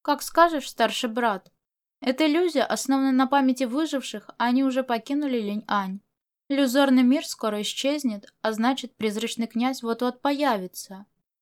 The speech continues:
"И то правда. Как только убьем его, сможем вернуться, да? А там уже нужно будет выяснить, кто за всем этим стоит. Кто-то же сделал эту иллюзию реальности и пытался отнять наши жизни".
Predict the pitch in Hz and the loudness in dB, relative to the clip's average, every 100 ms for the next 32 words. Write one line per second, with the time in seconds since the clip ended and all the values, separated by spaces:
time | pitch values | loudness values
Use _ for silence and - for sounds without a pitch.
0 | _ _ 247 247 302 294 269 208 185 190 | _ _ 0 8 10 10 6 6 0 -12
1 | _ _ _ 294 294 311 - 302 240 262 | _ _ _ -2 6 6 6 4 4 4
2 | 349 285 214 - 254 254 254 294 311 247 | 4 0 -2 2 4 6 4 6 6 4
3 | - 180 202 262 311 _ _ _ _ _ | 2 -4 0 -2 -4 _ _ _ _ _
4 | 277 269 247 339 226 214 208 214 214 196 | 4 10 10 10 2 0 0 -2 -4 -4
5 | 202 277 302 214 - - 311 359 - 247 | 0 2 2 -4 -4 4 4 4 2 0
6 | 202 - 196 - 262 254 185 - _ _ | -2 -2 -6 -2 0 0 -2 -10 _ _
7 | _ _ - 381 320 262 208 277 392 - | _ _ 0 4 4 4 2 2 2 0
8 | - 233 226 202 196 196 294 330 - - | 0 2 2 0 0 2 2 2 -2 -6
9 | - 202 247 262 - 339 349 277 208 196 | -8 -4 0 2 2 0 2 0 0 -2
10 | - 302 302 247 170 175 175 | 0 0 2 2 0 -6 -10